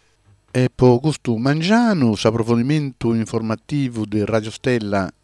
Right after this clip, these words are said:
Regionaus, este accabau. Che usi vai pragere, Giulia Mameli, usi ona da s'appuntamento po sa seconda edizione,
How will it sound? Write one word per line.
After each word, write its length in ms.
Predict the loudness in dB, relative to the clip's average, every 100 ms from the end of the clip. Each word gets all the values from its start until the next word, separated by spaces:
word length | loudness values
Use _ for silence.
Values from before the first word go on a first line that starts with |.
| -10
Regionaus, 880 | -6 0 2 2 -2 -2 -2 -4 -8 _ _ -20 _
este 460 | 0 0 2 2 2
accabau. 760 | 2 2 0 -4 -6 -14 -18 -20 _ _ _ _ _ _
Che 120 | -2
usi 160 | 0 4
vai 180 | 4 4
pragere, 800 | 2 2 2 2 2 2 2
Giulia 260 | 0 0 0
Mameli, 400 | 0 0 0 2
usi 260 | 0 0 0
ona 200 | 2 2
da 260 | 0 0
s'appuntamento 880 | -2 -6 -6 -2 -2 -2 -4 -6 -6
po 120 | -4 -4
sa 160 | -4
seconda 480 | -4 -6 -6 -2 -2
edizione, 920 | -2 -4 -4 -6 -4 -4 -4 -4 -6